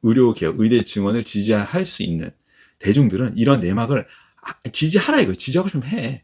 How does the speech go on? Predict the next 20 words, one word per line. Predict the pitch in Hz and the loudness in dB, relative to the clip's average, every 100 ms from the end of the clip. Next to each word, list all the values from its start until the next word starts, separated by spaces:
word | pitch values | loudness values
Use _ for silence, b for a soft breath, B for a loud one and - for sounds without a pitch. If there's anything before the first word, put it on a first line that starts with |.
| B B B | B B B
근데 | - 147 | -4 -4
알고 | - 104 135 254 | -2 0 2 2
하셔라. | 262 117 82 80 95 _ _ _ _ | 0 -2 -4 -8 -16 _ _ _ _
어, | 104 98 90 - | -4 -4 -4 -10
본인들이 | - 139 190 160 170 160 156 151 147 139 139 135 180 | 2 4 6 6 6 6 4 4 2 2 0 -2 -4
돈 | 156 160 | -4 -4
많으면, | 135 160 202 - - _ | -2 0 0 -2 -12 _
나는, | 107 165 214 B B B B | 0 2 2 B B B B
내가 | 127 180 | 2 4
돈 | 233 202 | 4 2
많으면 | 226 226 | 2 2
난 | 220 | 0
강력 | - 143 180 | 0 0 0
지지할 | 156 131 | 0 0
것 | - | 0
같은데, | 90 - 95 110 | -4 -4 -4 -2
야, | 120 b b b b b _ _ _ | -4 b b b b b _ _ _
지금 | - 147 196 185 | 0 4 4 4
세브란스나 | 220 233 247 214 180 | 2 2 2 0 -2
서울대에서 | 165 233 208 139 147 202 - | -2 0 0 0 0 -2 -4